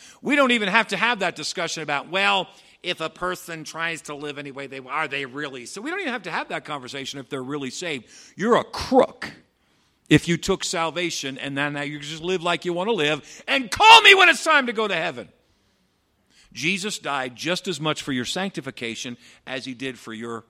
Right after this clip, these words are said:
justification. Second truth, I told you they'd go quick. Sanctification is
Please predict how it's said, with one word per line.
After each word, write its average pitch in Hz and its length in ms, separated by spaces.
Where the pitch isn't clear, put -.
justification. 117 840
Second 208 380
truth, 127 300
I 127 60
told 427 220
you 294 80
they'd 196 100
go 156 140
quick. 151 300
Sanctification 208 880
is 220 280